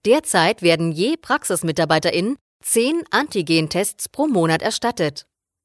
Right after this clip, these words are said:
Für die Praxen muss ein Testkonzept erarbeitet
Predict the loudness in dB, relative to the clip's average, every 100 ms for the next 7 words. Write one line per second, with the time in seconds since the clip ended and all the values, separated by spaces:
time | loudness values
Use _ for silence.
0 | _ -4 -2 -2 -2 -4 -4 -2 -2 0
1 | 0 0 0 -2 -4 -6 -4 -4 -2 -2
2 | 0 0 2 0 0 0 -2